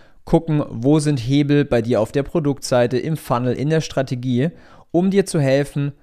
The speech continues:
deine E-Commerce-Brand profitabel zu skalieren. Egal, ob du die erste Million knacken willst oder achtstellig gehen willst, wir sind diesen Weg sehr, sehr oft gegangen. Wir haben über sechshundert Kunden betreut, die diesen Weg gemeinsam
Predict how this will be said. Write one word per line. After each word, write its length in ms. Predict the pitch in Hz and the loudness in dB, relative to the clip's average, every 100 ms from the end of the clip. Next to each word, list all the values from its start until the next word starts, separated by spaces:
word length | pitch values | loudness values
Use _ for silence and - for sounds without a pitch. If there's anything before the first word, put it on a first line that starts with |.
| _ - - | _ -20 -4
deine 500 | - 120 156 160 127 | 2 4 4 2 0
E-Commerce-Brand 920 | 131 135 131 127 - 117 120 117 - | -2 0 2 0 -2 0 0 -2 -4
profitabel 840 | 139 135 131 123 117 113 120 120 - | -2 -2 -4 -2 -2 0 -2 -4 -10
zu 280 | - 117 | -8 -6
skalieren. 500 | 107 - 107 95 92 | -6 -4 -4 -4 -6
Egal, 300 | 95 151 202 | 0 4 4
ob 140 | 202 - | 4 2
du 200 | 165 151 - - - - | -2 -2 -8 -20 -20 -8
die 80 | 123 | 0
erste 280 | 143 175 160 | 0 0 0
Million 380 | 151 160 190 185 | 0 2 2 0
knacken 420 | - 160 160 151 | -2 -4 -2 0
willst 380 | 156 156 - - - - - | 0 0 -6 -18 -20 -12 2
oder 260 | 180 175 | 4 6
achtstellig 580 | 143 156 - 156 143 131 | 4 0 0 0 0 0
gehen 280 | 135 135 131 | -2 0 2
willst, 400 | 135 131 - - _ | 2 2 -4 -18 _
wir 400 | 113 117 151 139 123 | -8 2 2 2 -2
sind 260 | 135 131 | -4 -2
diesen 320 | 131 123 123 | -2 -2 -2
Weg 320 | 120 127 - - - _ - 123 | -2 -4 -6 -18 -20 _ -14 -4
sehr, 300 | 120 180 170 | 2 4 6
sehr 220 | 151 - | 6 6
oft 240 | 143 - | 4 2
gegangen. 420 | 131 104 143 170 135 | -4 0 0 2 0
Wir 100 | 127 | 0
haben 160 | 143 | 0
über 220 | 120 123 | 0 0
sechshundert 520 | 120 143 - 139 127 - | 2 0 -2 -4 -4 -2
Kunden 280 | 151 131 | -4 -2
betreut, 380 | 127 - 131 127 | -4 0 2 2
die 80 | 120 | -2
diesen 280 | 117 110 110 | -4 -4 -2
Weg 300 | 127 131 - - - _ _ _ - | -2 -4 -16 -20 -20 _ _ _ -4
gemeinsam 640 | 117 110 131 127 123 120 | 0 2 2 2 2 2